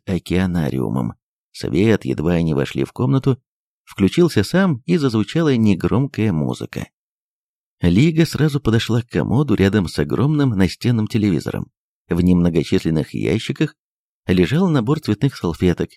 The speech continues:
несколько восковых свечей и детские книжки с картинками. «Он что, наблюдает за нами?» «Как он включил музыку? Где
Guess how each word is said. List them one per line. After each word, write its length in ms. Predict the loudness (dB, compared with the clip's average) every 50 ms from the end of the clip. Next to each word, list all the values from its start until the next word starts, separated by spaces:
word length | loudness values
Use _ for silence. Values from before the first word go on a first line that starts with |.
| _ _ -4
несколько 540 | -2 0 0 -2 -2 -4 -4 0 0 2 2
восковых 440 | 2 0 0 0 2 2 2 0
свечей 560 | -2 -4 -4 -4 -4 -2 0 0 0 0 -2 _ _ _ _ _ _ _ _ -4
и 100 | -2 0
детские 420 | 2 0 0 0 -2 -2 -2 -2
книжки 500 | 0 0 0 0 0 -2 -4 -4 -4 -4
с 80 | -6 -4
картинками. 640 | -4 -4 -4 -2 -4 -6 -6 -4 -6 -8 -8 -10 -12 _ _ _ _ _ _ _ _ _ _ _ _ _ _
«Он 160 | 0 0 0
что, 400 | 0 0 -2 0 2 2 2 0 _ _ -2
наблюдает 640 | 2 2 4 4 4 2 4 4 2 2 2 0 2
за 120 | 2 2
нами?» 320 | 4 4 2 2 0 -2 _ _ _ _ _ _ _ _ _ _ _ _ _ _ _
«Как 260 | -2 0 0 2 2
он 120 | 2 2 2
включил 420 | 2 0 -2 0 0 0 0 2
музыку? 480 | 2 2 2 2 2 0 0 0 -2 -2
Где 440 | -2 -2 0 0 2 2 0 -2 -4